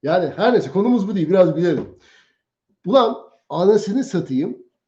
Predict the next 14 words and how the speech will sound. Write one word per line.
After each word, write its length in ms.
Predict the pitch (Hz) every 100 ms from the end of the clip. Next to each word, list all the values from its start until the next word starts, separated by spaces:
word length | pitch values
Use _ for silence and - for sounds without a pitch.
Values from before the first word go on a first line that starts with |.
| _ _
Herifler 580 | 131 165 208 - 254 254
öyle 320 | 180 185 220 254
yaratıcı 580 | 196 196 208 190 254
ki 80 | 160
yani, 360 | 147 190 185 156
böyle 280 | 208 240 214
bir 60 |
şey 240 | - 220 202
olamaz. 640 | 170 202 175 202 - - _ _ _ _ _ _ _ _ _ _ _
Şey 240 | - 175 208
yazmış. 560 | 208 165 135 - - - 190 - _
<clears throat> 380 | _ _ _ -
"Konya'ya 600 | 180 233 226 226 220 226
gel, 460 | 214 233 240 -